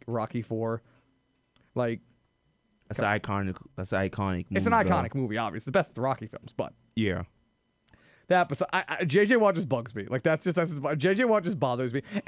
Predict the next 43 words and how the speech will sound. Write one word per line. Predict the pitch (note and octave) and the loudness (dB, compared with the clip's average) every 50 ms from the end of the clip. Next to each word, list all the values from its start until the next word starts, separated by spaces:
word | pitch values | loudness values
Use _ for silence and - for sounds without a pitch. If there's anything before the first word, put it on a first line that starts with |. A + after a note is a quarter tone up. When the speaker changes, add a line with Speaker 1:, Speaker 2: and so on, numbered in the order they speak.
| C#4 D#4 | 4 4
Speaker 1:
it's, | D#4+ D4+ C4 - | 4 0 -2 -6
it's, | F#4 F#4 F#4+ - - | -6 -6 -8 -8 -6
it's | G#4 G4+ G4 - A#4 | -6 -4 -2 0 2
not | G#4 D#4 G3+ | 2 2 2
really | F3+ G3 G#3+ G#3+ G#3 G#3 F#3+ | 2 2 4 4 4 4 4
his | F#3 F#3+ D3+ - | 2 2 0 -2
fault | - - F3 E3+ E3 E3 - - - - - - | -4 -2 -2 0 0 -2 -4 -8 -16 -20 -10 -6
entirely. | - F3 D#3 E3 E3+ F3 E3+ E3+ E3+ D#3 D#3+ D#3 D#3 D#3+ - _ _ _ _ _ _ _ _ _ _ _ _ _ - D3+ | -4 -4 -2 0 0 2 2 2 2 2 2 2 2 0 -2 _ _ _ _ _ _ _ _ _ _ _ _ _ -12 -6
It's, | F3+ G#3+ - B3+ C#4 | -6 -2 0 0 0
it's | D4+ D#4 D#4 A3+ - | 2 0 0 -2 0
tough. | - - A3 G3 F#3 A3 | 4 4 4 4 4 2
Like, | A3+ G#3 | 0 2
when | C4 D#4+ | 2 4
these | F#4 F4+ C4 C4+ | 4 2 2 2
athletes | - F#3+ F#3 G3+ G#3 - A3 A3 A3 - | -2 -2 0 0 0 2 2 0 0 2
are | - G3 G3 | 2 2 2
so | E3+ - - - - G#3 G#3 A3 G#3 | 2 0 -2 2 4 4 4 4 2
heavily | - - F#3+ G3 F#3 G3+ F#3+ F#3 | 2 2 0 0 2 2 4 4
marketed, | E3+ D3 C3+ C3+ C#3+ - E3+ D#3+ E3 E3+ D#3+ D#3 - _ _ _ _ _ _ _ _ _ - | 4 2 0 -2 0 0 0 0 2 0 0 -2 -6 _ _ _ _ _ _ _ _ _ 0
like, | D3+ D#3+ D3+ - - | 0 0 0 -2 -4
to | - G3 | -4 0
the | F3+ F3+ | 0 0
point | - - F#3+ G3+ F#3 | 2 2 2 2 2
of | E3+ | 2
nauseum, | C#3+ C#3 C3 B2+ B2+ B2 B2+ C#3 B2+ B2 D#3 D#3 D#3 D3+ D3+ D#3 D#3+ D#3 D3+ _ _ _ _ _ _ _ _ _ _ - D#3 C#3 B2 | 0 0 -2 0 0 0 0 0 0 2 2 4 4 4 2 2 -2 -2 -4 _ _ _ _ _ _ _ _ _ _ -14 -10 -4 2
like, | F3+ F#3 E3 | 2 2 2
some | - A#3+ B3+ D4 | 2 0 2 4
of | |
these | D#4+ C#4+ G3+ | 2 2 4
guys, | - A3 A#3+ B3+ | 2 2 2 2
like, | C4 B3 | 0 0
I'm | B3+ | 0
like, | B3+ B3+ B3 | -2 0 2
okay, | C4+ C#4+ B3 D#4 C#4+ | 2 2 4 4 0
like, | B3 A3+ F#3 | 0 0 -2
how | G3+ C#4 | -2 -2
much | E4+ F#4 E4 | -2 -2 -2
of | F4+ | 0
that | F4+ D#4 D4 | 0 2 2
is | A#3+ E3 | 0 -2
his | D3+ E3+ F#3+ G3 F3 C#3+ | -4 -2 0 0 0 0
fault? | D3+ - - C#3 A2 G2+ - - | -4 -2 -2 -2 -2 -2 -6 -4
Like, | G2+ D3 D#3 | -4 -4 -4